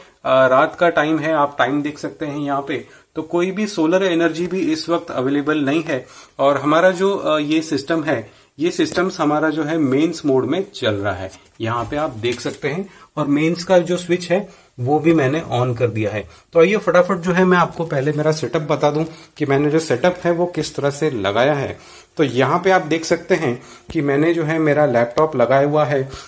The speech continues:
उसमें ये मेरा, अ, एक जो है video play कर रहा है। और यहाँ पे जो है मैंने एक पुराने style की जो ट्यूबलाइट होती है, अ, वो ट्यूबलाइट मैंने लगा के रखी है ताकि अगर इसमें कोई फ्लिकरिंग होती है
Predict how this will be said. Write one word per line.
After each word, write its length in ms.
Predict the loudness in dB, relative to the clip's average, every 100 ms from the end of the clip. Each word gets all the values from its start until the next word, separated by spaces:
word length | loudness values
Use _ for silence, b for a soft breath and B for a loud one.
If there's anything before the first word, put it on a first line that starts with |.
| -12
उसमें 240 | -6 0
ये 220 | 0 2 2
मेरा, 340 | 2 2 0
अ, 360 | -2 -2 -2 0
एक 260 | -2 -4
जो 180 | -2 -2
है 160 | -2 -2
video 360 | -2 -2 -2
play 300 | -4 -4 -2
कर 180 | -2 -2
रहा 180 | 0 0
है। 240 | -2 -6 B B B -2
और 180 | 0 0
यहाँ 300 | -2 -2 -2
पे 120 | 0
जो 120 | 0
है 120 | -2
मैंने 260 | 0 -2 -2
एक 320 | -4 -4 -2 -2 -2 B B 0
पुराने 320 | 4 6 4
style 320 | 6 6 6
की 120 | 2
जो 160 | 2 2
ट्यूबलाइट 460 | 0 0 2 4
होती 260 | 2 0 0
है, 280 | 0 0 -2 B B B -6
अ, 200 | -2 0
वो 220 | 2 4
ट्यूबलाइट 520 | 4 2 4 4 4 0
मैंने 180 | 0
लगा 260 | 2 2 0
के 140 | -2
रखी 240 | -2 -2 0
है 180 | 0 2
ताकि 280 | 2 2
अगर 220 | 2 4 4
इसमें 260 | 2 -2
कोई 160 | -2 -4
फ्लिकरिंग 600 | -2 -2 4 6 6 6
होती 260 | 4 2
है 440 | 0 0 -6 -20